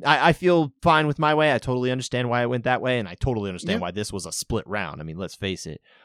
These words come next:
Speaker 1: Um, this is kind of the definition of a split round because we've got two arguments to be made, equal arguments. So, uh, I have no problem with it.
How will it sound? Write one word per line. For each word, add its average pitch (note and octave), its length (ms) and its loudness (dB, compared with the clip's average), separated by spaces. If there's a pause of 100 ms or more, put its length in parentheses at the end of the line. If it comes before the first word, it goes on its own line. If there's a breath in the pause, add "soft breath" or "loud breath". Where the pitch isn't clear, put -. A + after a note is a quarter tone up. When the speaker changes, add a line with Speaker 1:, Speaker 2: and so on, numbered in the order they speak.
(120)
Speaker 1:
Um, E2 420 -4
this A#2 160 0
is G#2 200 -6
kind C#3+ 240 0
of C#3+ 80 2
the A#2+ 80 0
definition A#2+ 520 2
of G#2 140 -2
a G2+ 60 -2
split G#2+ 240 -4
round G#2 180 -2
because G2 180 -6
we've G2+ 160 -8
got G2+ 280 -2 (220)
two E3 220 6
arguments C3 400 4
to A#2 80 -8
be A2+ 80 -2
made, G#2 240 -2
equal A2+ 280 -6
arguments. E2 440 -6
So, E2+ 240 -4 (340 soft breath)
uh, F2+ 180 -2
I C3 80 4
have B2+ 80 6
no A#2+ 80 2
problem A2+ 320 2
with G#2+ 180 0
it. G#2+ 180 0